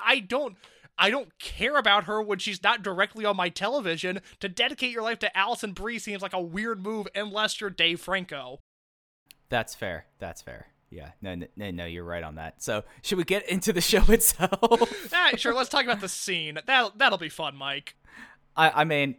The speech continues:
Speaker 2: before we talk about the scene, we come, we come to the Miramar Theater where you can't see shit. <laughs>
Speaker 1: There are pictures on my Twitter at underscore in your case. You ca-, it's, it's the worst lighting and the worst hard cam I've ever seen for a show.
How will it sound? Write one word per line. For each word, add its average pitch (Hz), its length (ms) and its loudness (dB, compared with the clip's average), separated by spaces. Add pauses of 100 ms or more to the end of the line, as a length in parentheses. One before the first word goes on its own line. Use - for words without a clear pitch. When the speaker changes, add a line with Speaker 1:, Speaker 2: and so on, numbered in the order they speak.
(240)
Speaker 2:
before 208 220 -2
we 202 40 2
talk 185 100 4
about 143 120 4
the 107 60 -4
scene, 123 400 0 (600)
we 139 140 0
come, 160 300 2
we 160 120 0
come 170 220 2
to 156 180 -2
the 151 60 0
Miramar 131 320 2
Theater 123 460 -2
where 120 120 -2
you 110 120 -2
can't - 320 -2
see 104 220 -4
shit. - 520 -2
<laughs> - 40 -12 (1400)
Speaker 1:
There 202 160 2
are 214 120 4
pictures 247 480 -4
on 202 220 0
my 233 140 0
Twitter 214 520 -6
at 190 240 0
underscore 202 500 -6
in 170 200 -8
your 190 180 -6
case. 160 480 -6 (600)
You 269 400 0 (240)
ca-, - 220 -10 (180)
it's, 233 220 0 (280)
it's 233 220 0
the 208 140 0
worst 233 420 -2
lighting 220 520 0
and 202 120 -6
the 202 100 -2
worst 214 340 -4
hard 190 260 -2
cam 185 260 -2
I've 180 140 -4 (140)
ever 202 260 0
seen 180 280 -4
for 165 180 -6
a 160 60 -6
show. 147 440 -8